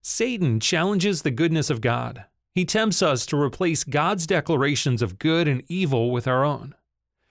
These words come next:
When we act like God in this way, we are prideful. Our pride leads us to dismiss God's authority,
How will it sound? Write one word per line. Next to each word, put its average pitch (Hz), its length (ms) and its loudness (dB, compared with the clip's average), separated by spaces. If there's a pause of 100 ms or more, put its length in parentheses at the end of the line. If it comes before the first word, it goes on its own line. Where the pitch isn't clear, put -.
(140)
When 151 160 2
we 254 180 2
act 180 300 0
like 139 340 0
God 147 320 0
in 139 120 0
this 123 180 0
way, 113 340 -2 (220)
we 139 160 0
are 139 80 2
prideful. 147 760 -4 (420)
Our 160 160 2
pride 190 460 0
leads 175 340 0
us 165 220 2
to - 120 -2
dismiss 165 460 0
God's 156 320 0
authority, 175 680 0